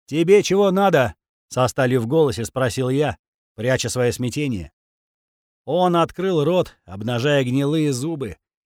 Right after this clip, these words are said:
и ткнул в него указательным пальцем, а потом снова промямлил что-то совершенно невнятное.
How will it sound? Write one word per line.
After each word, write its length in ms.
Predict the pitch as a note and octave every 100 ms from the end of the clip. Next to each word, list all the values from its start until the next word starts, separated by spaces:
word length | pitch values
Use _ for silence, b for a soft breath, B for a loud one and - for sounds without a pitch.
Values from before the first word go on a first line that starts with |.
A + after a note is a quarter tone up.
| -
и 160 | B2
ткнул 400 | C#3+ D3+ F3+ F3
в 60 | C3
него 440 | C#3 D3+ E3+ B2+ -
указательным 800 | F2+ A#2+ A#2+ D3+ C#3 C#3 C#3+ B2
пальцем, 500 | D3+ D3 - B2 F2 _ _ _ _ _ -
а 120 | A#2
потом 220 | C3 B2+
снова 280 | - D#3+ D3
промямлил 560 | C3+ C3+ D3 D3+ C3+ B2
что-то 300 | C#3 B2 G#2
совершенно 500 | B2 C3+ - G3+ D#3
невнятное. 800 | C#3+ C3+ C#3 D#3 - A#2 D#2+